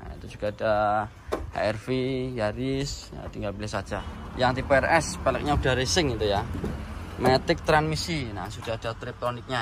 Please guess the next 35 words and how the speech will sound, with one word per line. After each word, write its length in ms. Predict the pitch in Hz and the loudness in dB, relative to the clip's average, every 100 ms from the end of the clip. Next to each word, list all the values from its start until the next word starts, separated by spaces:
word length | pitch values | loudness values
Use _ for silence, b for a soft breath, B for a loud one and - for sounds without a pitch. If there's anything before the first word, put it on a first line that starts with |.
| 101 | -2
ini. 100 | 98 - - - - - - - - | -8 -12 -16 -16 -16 -14 -14 -12 -10
Nah, 120 | - | -8
mobilnya 320 | - - 120 | -8 -6 -6
seperti 400 | 120 - 120 113 | -6 -4 -6 -6
ini, 80 | 123 113 - - - - - - | -6 -6 -8 -8 -8 -8 -8 -8
masih 260 | - 113 - - | -6 -6 -6 0
ciamik. 400 | 123 120 - - | 8 10 10 4
Nah, 400 | - - - - | -2 -4 -4 -4
ada 80 | |
juga 240 | - 123 117 | -2 -2 -2
itu 60 | 131 | -2
Grand 160 | 127 117 | 0 2
Max, 240 | 127 147 80 - - - - - - - - - - - | 2 2 0 -4 -4 -4 -4 -6 -4 -6 -6 -6 -4 -4
Grand 240 | - 143 147 | 0 2 4
Max 120 | 165 | 2
minibus 440 | 156 156 151 180 - - - - - | 0 -2 4 4 4 0 -2 -2 4
tahun 320 | 127 127 143 143 | 6 8 6 2
dua 240 | 127 123 123 | 2 4 4
ribu 320 | 120 - 131 127 | 2 0 0 -2
tujuh 160 | - - | 0 0
belasan, 400 | 113 110 123 101 | 2 2 0 -2
seratusan 400 | - 104 - 120 | -2 -2 -2 -4
koma 320 | 104 110 110 | -2 0 0
itu 160 | 95 87 | 0 -2
ya. 80 | 87 - - - - - - - - | -4 -4 -6 -6 -6 -6 -6 -6 -6
Juga 160 | - 104 | -4 -2
ada 100 | 110 104 | 0 0
Honda 200 | 104 98 - | 0 0 4
Jazz, 320 | 127 123 131 - - | 6 6 4 0 -2
terus 160 | 110 110 | -2 -2
di 120 | - - | -2 -2
sini 140 | 113 - | -2 -2
juga 100 | 120 107 | -2 0
Honda 240 | 101 110 104 | 0 0 0
Jazz. 320 | 139 135 | 0 2